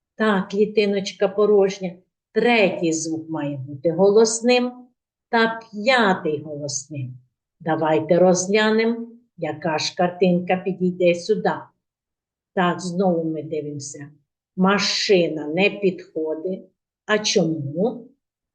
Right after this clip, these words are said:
Так, тому що другий звук голосний, а нам потрібно, щоб був третім голосним. Давайте розглянемо наступну картинку.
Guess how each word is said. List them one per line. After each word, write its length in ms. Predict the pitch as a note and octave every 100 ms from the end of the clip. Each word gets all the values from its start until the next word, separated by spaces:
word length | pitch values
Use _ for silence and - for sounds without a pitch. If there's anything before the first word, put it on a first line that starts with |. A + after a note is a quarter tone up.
| _ _ _ _ _ _ _ _ _
Так, 380 | G3+ G#3 F#3 -
тому 240 | E3 E3
що 260 | D#3 E3 C#3+
другий 340 | D#3 D3 D#3+
звук 400 | - - D#3+ D#3+
голосний, 760 | D#3 D#3 F#3 - G3 F#3 C#3+ -
а 220 | _ -
нам 100 | -
потрібно, 460 | D3 - F3 F3 F3
щоб 240 | - F#3+
був 260 | G3 G3 -
третім 500 | G#3+ A3+ F#3+ - D#3+
голосним. 640 | C3+ - _ - - D4 - _ _ _ _ _ _ _ _
Давайте 500 | D3+ D#3 D3+ F3+ D#3+
розглянемо 880 | D#3+ F3+ F3 E3 E3+ F3 F3 - - _
наступну 840 | G3 A#3+ - - B3+ E3 D3+ D3+ -
картинку. 720 | D#3 - D3+ C#3 C3 C3